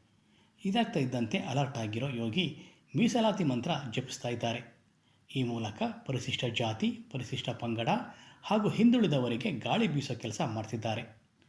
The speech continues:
ಅದರಲ್ಲೂ ಇದಕ್ಕೆ ಕರ್ನಾಟಕ ರಾಜಕಾರಣವನ್ನ ಎಳೆತಂದಿದ್ದಾರೆ. ಕರ್ನಾಟಕದಲ್ಲಿ ಕಾಂಗ್ರೆಸ್ ಸರ್ಕಾರ ಎಸ್ ಸಿ, ಎಸ್ ಟಿ ಹಾಗೂ ಹಿಂದುಳಿದ ಮೂವತ್ತಾರು ಜಾತಿಗಳ ಮೀಸಲಾತಿಯನ್ನ ಕಡಿತಗೊಳಿಸಿ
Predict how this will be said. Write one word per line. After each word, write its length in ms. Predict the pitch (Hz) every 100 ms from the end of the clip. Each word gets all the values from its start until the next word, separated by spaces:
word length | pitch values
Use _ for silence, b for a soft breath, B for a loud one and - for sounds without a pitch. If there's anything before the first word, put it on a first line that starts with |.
| b b b -
ಅದರಲ್ಲೂ 460 | 117 117 123 214 -
ಇದಕ್ಕೆ 320 | 135 120 156
ಕರ್ನಾಟಕ 540 | 110 113 139 202 196 135
ರಾಜಕಾರಣವನ್ನ 680 | 123 117 120 113 113 117 185 143
ಎಳೆತಂದಿದ್ದಾರೆ. 760 | 127 127 117 117 113 110 - - _ _ b b b b -
ಕರ್ನಾಟಕದಲ್ಲಿ 680 | 123 123 110 117 113 180
ಕಾಂಗ್ರೆಸ್ 440 | - 120 120 120 -
ಸರ್ಕಾರ 360 | 101 - 120 92 - B B -
ಎಸ್ 180 | 175 180
ಸಿ, 160 | - 214
ಎಸ್ 280 | 143 123
ಟಿ 140 | - 170
ಹಾಗೂ 300 | - 135 123
ಹಿಂದುಳಿದ 460 | - 190 202 143
ಮೂವತ್ತಾರು 680 | 202 139 135 143 - 190 180
ಜಾತಿಗಳ 380 | 131 120 117 123 120
ಮೀಸಲಾತಿಯನ್ನ 720 | 123 123 117 110 - 110 120 123
ಕಡಿತಗೊಳಿಸಿ 840 | 117 113 113 113 110 214 262 B